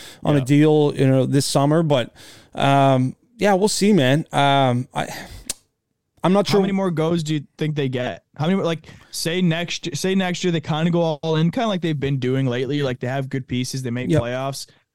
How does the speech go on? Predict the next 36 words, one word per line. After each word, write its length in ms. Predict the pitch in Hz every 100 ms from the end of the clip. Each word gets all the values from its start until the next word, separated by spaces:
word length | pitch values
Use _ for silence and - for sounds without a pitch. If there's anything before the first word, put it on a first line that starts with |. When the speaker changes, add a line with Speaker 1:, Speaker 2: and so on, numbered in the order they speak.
| _ -
Speaker 2:
Like, 220 | 151 143 _ _ 139
Draymond's 480 | 156 170 185 180 165
over 260 | 165 151
thirty 380 | 143 135 131 127
now, 340 | 123 123 139 202 _ _ _ -
a-, 260 | 131 131 -
and 280 | 143 139
say 180 | 131 151
next 480 | 151 143 147 151 -
year 100 | 156
they 140 | 151
lose 340 | 147 151 156 147
in 640 | 151 151 156 156 151 147 - _ _ _ _ _ _
the 80 | 139
conference 420 | 170 160 160 147
final 460 | 160 156 156 156 156
in 100 | 156
game 180 | 151
six. 640 | 147 - 135 - - - -
Say 220 | - 156
they 80 | 165
make 200 | 165 160
it 40 |
a 60 | 156
conference 400 | 160 151 151 147
final. 280 | 151 110 117
They 120 | 120
show 220 | - 147
again 260 | 156 147 151
that 160 | 143
they're 140 | 139 135
a 20 |
great 260 | 127 135
unit, 480 | 131 131 131 131 -
great 220 | 127 123
core. 180 | - 127